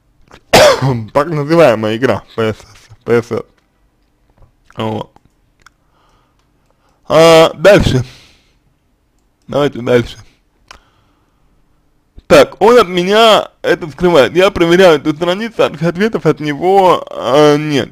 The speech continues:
Что это значит? Это значит, что незнакомые девушки его не интер-, не интересуют. А получается, ему это интересно, и он просто хочет выждать время.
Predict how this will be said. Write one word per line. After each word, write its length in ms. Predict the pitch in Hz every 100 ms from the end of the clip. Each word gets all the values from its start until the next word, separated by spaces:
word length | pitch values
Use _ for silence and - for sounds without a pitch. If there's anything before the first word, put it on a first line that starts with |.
| -
Что 240 | - 185
это 160 | 190 131
значит? 400 | 127 117 107 _ _
Это 280 | - 240 196
значит, 440 | 185 208 208 147 131
что 540 | - 156 147 127 127
незнакомые 640 | 135 135 151 - 160 143
девушки 460 | 151 208 208 - 127
его 200 | 120 143
не 160 | 143 120
интер-, 280 | - 214 190
не 160 | 147
интересуют. 680 | 143 139 139 127 - - - _ _ _ _ _ _ _ _ _ _ _
А 280 | - 139 143
получается, 720 | 139 165 165 196 202 180 -
ему 380 | 160 160 165 160
это 280 | 147 - 151
интересно, 560 | 143 143 160 180 -
и 60 | 131
он 180 | 147 139
просто 320 | 139 139 127
хочет 380 | 135 147 127 131
выждать 360 | 135 120 120
время. 460 | 131 160 208 147 -